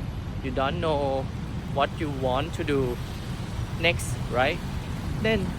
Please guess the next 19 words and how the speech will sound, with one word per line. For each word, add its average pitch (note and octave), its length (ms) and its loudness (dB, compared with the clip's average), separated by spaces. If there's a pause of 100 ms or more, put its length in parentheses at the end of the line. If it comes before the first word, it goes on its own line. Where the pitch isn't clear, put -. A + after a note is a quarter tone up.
(240)
if F#3 140 -2
you G3 100 0
don't E3+ 260 4
know F3 180 4
anything, D#3 640 2
come D#3 240 4
to D#3 120 -2
check E3+ 260 2 (420)
yourself D#3 500 4
first, D#3 280 6 (140)
what D#3 180 4
you D#3+ 100 0
want, C#3 320 4 (640)
what D3+ 160 4 (240)
about D3+ 340 2
your D3+ 120 2 (120)
goal, C#3+ 360 6 (580)
and C#3 200 0
then D#3+ 260 4